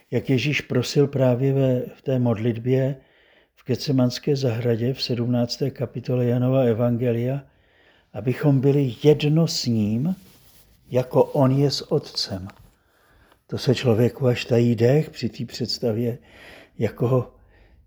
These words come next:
čeho de facto jsme schopni ve svém lidském těle, když se necháme Pánem vést a proměňovat.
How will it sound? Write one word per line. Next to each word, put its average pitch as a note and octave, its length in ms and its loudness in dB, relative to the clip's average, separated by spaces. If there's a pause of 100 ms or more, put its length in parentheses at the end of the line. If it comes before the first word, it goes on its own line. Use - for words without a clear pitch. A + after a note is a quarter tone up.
(420)
čeho C3+ 600 2 (680)
de C3+ 140 6
facto D#3 640 0
jsme D3+ 760 2
schopni B2 920 -4 (1300)
ve A#2+ 160 6
svém C3+ 320 2
lidském C3+ 500 -2
těle, A#2+ 500 -6 (1400)
když A#2+ 260 0
se A#2+ 160 4
necháme C#3+ 560 2
Pánem B2+ 500 2
vést A#2+ 440 0
a D3 80 -12
proměňovat. D3+ 840 -6